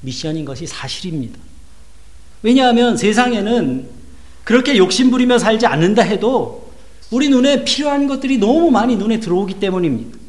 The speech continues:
그리고 거기에 덧붙여서 세상의 평가라는 것도 무시할 수가 없어요.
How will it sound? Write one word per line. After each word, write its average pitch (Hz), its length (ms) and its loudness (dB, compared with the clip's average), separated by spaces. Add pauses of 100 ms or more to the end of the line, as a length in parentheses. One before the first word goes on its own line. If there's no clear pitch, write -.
(600)
그리고 262 320 2
거기에 240 360 2
덧붙여서 226 600 -2
세상의 247 560 0
평가라는 269 640 -2
것도 196 240 -6
무시할 185 420 -4
수가 220 240 -4
없어요. - 280 -8